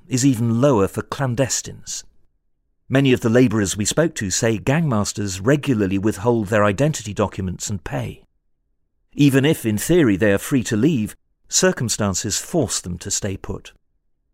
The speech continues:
"If you have worked for a week or for two weeks and they haven't paid you," says Sanier, "and they have your documents,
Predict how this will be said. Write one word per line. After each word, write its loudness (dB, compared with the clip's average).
"If 0
you 6
have -2
worked 4
for 2
a 8
week 0
or -4
for -12
two 0
weeks 0
and 0
they 2
haven't -2
paid -2
you," -4
says -4
Sanier, -2
"and 0
they 4
have 2
your 6
documents, -4